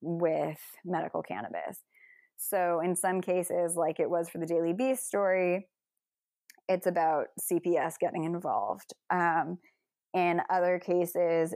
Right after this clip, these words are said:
it's about the fact that if you are a parent and you go to Colorado and you bring, uh, C B D oil back to your epileptic child in a different state, um, you can,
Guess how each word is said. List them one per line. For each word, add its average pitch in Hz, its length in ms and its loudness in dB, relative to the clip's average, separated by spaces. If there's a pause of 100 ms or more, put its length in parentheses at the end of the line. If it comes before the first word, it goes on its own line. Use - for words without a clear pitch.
it's - 640 0 (100)
about 170 320 2
the 165 80 0
fact 170 340 -4
that 175 200 2
if 170 240 0
you 165 720 4
are 170 120 2
a 180 40 0
parent 165 460 -2
and 165 100 0
you 165 80 -2
go 165 140 0
to 175 60 0
Colorado 165 840 0
and 170 140 -8
you 165 80 -4 (100)
bring, 160 460 -2 (540)
uh, 156 260 0
C 175 260 0
B 170 80 2
D 175 200 2
oil 170 360 2
back 170 360 0
to 175 80 -2
your 160 320 2
epileptic 160 420 -2 (100)
child 180 440 2
in 160 160 -2
a 180 40 -6
different 175 320 -6
state, 262 600 0 (180)
um, 165 520 0 (100)
you 175 480 2 (320)
can, 170 420 -6